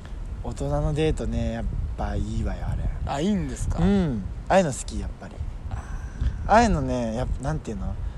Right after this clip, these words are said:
Speaker 1: 紳士とかが出るのよね、やっぱ。
Speaker 2: あー、あー、まあ、まあ、まあ。
Speaker 1: まだ十九じゃ分かんないと思うけど、
Speaker 2: はい、はい、はい。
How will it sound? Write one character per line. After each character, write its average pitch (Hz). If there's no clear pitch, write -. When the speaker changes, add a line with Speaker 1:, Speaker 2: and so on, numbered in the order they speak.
Speaker 1:
紳 214
士 -
と 120
か 101
が 95
出 123
る 120
の 92
よ 87
ね、 -
や -
っ -
ぱ。 135
Speaker 2:
あ 175
ー、 180
あ -
ー、 -
ま 151
あ、 143
ま 131
あ、 123
ま 113
あ。 -
Speaker 1:
ま 202
だ 156
十 165
九 165
じ -
ゃ 120
分 117
か 147
ん 131
な 113
い 101
と 101
思 98
う 95
け 85
ど、 120
Speaker 2:
は 143
い、 131
は -
い、 -
は 127
い。 113